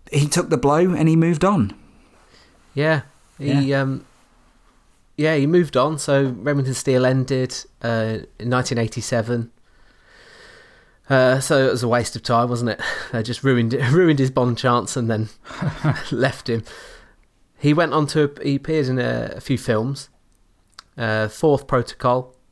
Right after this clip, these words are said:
Speaker 2: which was a Cold War, uh, thriller with Michael Caine. Um, The Deceivers. Uh, whil-, whilst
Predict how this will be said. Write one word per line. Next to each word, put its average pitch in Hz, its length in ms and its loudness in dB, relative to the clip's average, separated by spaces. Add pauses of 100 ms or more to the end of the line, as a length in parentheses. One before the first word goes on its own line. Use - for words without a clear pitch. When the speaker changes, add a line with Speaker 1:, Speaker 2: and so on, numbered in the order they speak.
(160)
Speaker 2:
which 117 140 -10
was 117 100 -10
a 127 60 -6
Cold 143 400 -2
War, 123 380 4 (440)
uh, 110 340 -2
thriller 107 420 0 (500)
with 110 300 -2
Michael 113 260 -2
Caine. 107 280 -6 (1040)
Um, 113 480 -2
The 120 120 -4
Deceivers. 123 720 0 (1500)
Uh, 117 140 -4
whil-, 143 340 0
whilst 147 320 0